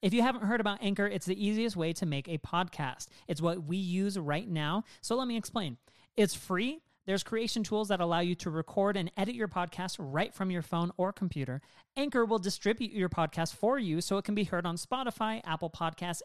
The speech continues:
and many other places. You can even make money from your podcast with no minimum listenership. It's everything you need to make a podcast in one place.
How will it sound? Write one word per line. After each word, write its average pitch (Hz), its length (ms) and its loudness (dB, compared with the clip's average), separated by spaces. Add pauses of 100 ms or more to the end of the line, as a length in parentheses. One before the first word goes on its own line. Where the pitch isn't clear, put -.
and 147 320 0
many 147 200 0
other 131 140 -2
places. 143 500 -10 (300)
You 185 160 0
can 214 160 0
even 226 280 -2
make 226 180 -4
money 202 280 0
from 151 200 0
your 139 80 -2
podcast 147 520 -6
with 175 160 -2
no 170 360 2
minimum 170 480 -2
listenership. 170 560 -4 (340)
It's - 220 0
everything 240 460 -2
you 233 120 0
need 185 300 0
to 180 100 0
make 156 220 -2
a 175 80 -2
podcast 156 540 -2 (100)
in 147 240 0
one 151 200 0
place. 156 400 -8